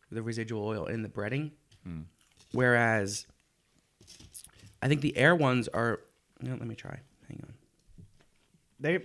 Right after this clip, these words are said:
Speaker 3: they're good.
Speaker 1: Yeah, I think the air fryers are more thoroughly cooked.
Speaker 3: Yeah, they, yeah. Mm.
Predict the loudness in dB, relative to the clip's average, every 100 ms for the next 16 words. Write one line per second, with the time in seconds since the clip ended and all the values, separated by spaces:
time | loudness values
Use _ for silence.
0 | 0 0 0 0 0 0 -8 _ _ _
1 | _ 0 2 2 0 0 0 0 -6 _
2 | _ 2 2 2 0 2 0 -2 -4 -2
3 | -4 -8 -18 _ _ _ _ _ _ _
4 | _ _ _ _ _ -20 -10 -4 -4 -2
5 | -2 -2 -4 -6 -8 -8 -2 4 4 4
6 | 2 0 -6 _ _ _ _ _ 6 8
7 | 8 4 -6 -6 -6